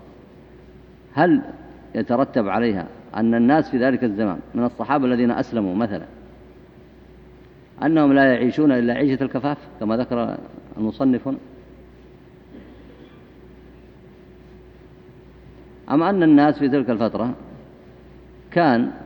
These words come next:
الإنسان مكلف بما يرد عليه من مال، فعليه أن يكون مورده حلال ومصدره حلال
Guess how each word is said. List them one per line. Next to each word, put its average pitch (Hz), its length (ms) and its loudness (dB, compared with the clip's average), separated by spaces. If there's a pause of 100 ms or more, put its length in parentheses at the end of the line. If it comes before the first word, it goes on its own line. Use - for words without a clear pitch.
الإنسان 123 420 2
مكلف 135 480 0
بما 175 300 0
يرد 180 180 2
عليه 143 260 2
من 139 180 8
مال، 110 200 2 (100)
فعليه 135 520 2 (960)
أن 131 120 4
يكون 135 380 4
مورده 120 480 2 (920)
حلال 131 280 -4 (800)
ومصدره 139 640 0 (2250)
حلال 113 320 -4